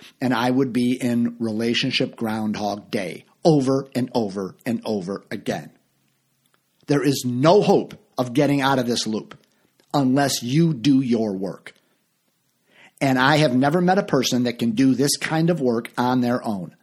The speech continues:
Never. This takes professional assistance. It did for me. It has for everyone I know, because everyone I know that's in a really healthy relationship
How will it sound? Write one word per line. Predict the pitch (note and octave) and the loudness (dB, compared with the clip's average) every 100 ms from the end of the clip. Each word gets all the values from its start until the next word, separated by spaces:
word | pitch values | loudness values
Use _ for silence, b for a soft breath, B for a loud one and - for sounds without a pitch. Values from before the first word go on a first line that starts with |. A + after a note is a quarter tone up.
| _ _ _ _ _ | _ _ _ _ _
Never. | A#2+ B2+ G2 - _ _ _ _ _ _ _ - | -4 -4 -4 -10 _ _ _ _ _ _ _ -14
This | G#2 D3+ F#3 - | 0 2 2 2
takes | D#3 C3 - | 2 2 -2
professional | - - E3 - B2 - A#2+ A#2 - | -8 -6 -4 0 0 2 0 -2 -4
assistance. | A#2+ - - - E2+ - - _ _ _ _ _ _ | -6 -4 -6 -8 -10 -10 -14 _ _ _ _ _ _
It | - A#2+ | -6 -4
did | C#3+ C3+ A2+ | -2 -2 -2
for | B2+ | 0
me. | C#3 F3+ G#3 b b b b b b b _ _ _ _ | 2 0 -2 b b b b b b b _ _ _ _
It | - A2+ | -4 0
has | C3 C3+ - | 2 0 -2
for | A#2 - - | -6 -6 0
everyone | D#3+ E3 F3 E3 D#3+ | 2 4 4 4 2
I | D3+ C#3+ | 2 2
know, | C3 A2 F#2+ F#2+ _ _ _ _ _ | 0 0 -4 -10 _ _ _ _ _
because | D3 - - - | -2 0 0 2
everyone | F#3 G#3+ C4 A3+ G#3 | 2 4 2 2 2
I | F3+ E3 | 2 2
know | D3+ C#3+ | 4 2
that's | A#2+ A#2+ - | 2 -2 -2
in | D3 | 0
a | B2 | 0
really | A2+ G#2+ E3 E3+ F3 | 0 4 4 4 2
healthy | D#3 D#3+ E3+ D#3 | 2 2 2 0
relationship | D3+ D3 E3+ E3+ F3 G#3+ A3 | 2 2 2 0 0 0 -2